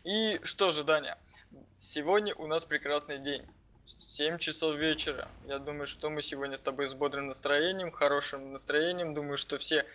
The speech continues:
взяли с собой что-нибудь попить, посмотреть, покушать и, естественно, поболеть за свои любимые команды, выступающие сегодня.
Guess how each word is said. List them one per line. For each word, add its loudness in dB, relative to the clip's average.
взяли 4
с -6
собой -2
что-нибудь -4
попить, 0
посмотреть, -6
покушать 0
и, 0
естественно, 0
поболеть 2
за -6
свои 0
любимые -2
команды, 2
выступающие 0
сегодня. 0